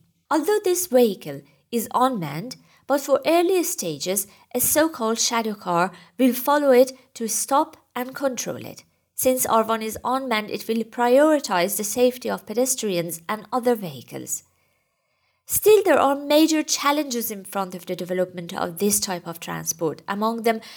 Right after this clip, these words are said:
weather and state laws, which both of them are mild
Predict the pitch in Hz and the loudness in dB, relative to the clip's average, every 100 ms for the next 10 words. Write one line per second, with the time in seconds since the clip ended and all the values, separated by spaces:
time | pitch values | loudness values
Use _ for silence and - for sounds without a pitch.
0 | - - 233 226 196 185 196 196 - 254 | -20 0 2 4 4 4 0 -4 0 4
1 | 254 254 151 127 143 - _ - 262 - | 4 2 -6 -8 -10 -14 _ -4 -4 0
2 | 262 403 440 392 269 269 269 247 214 143 | 4 4 6 2 0 -4 -4 -6 -6 -8
3 | 131 143 | -8 -12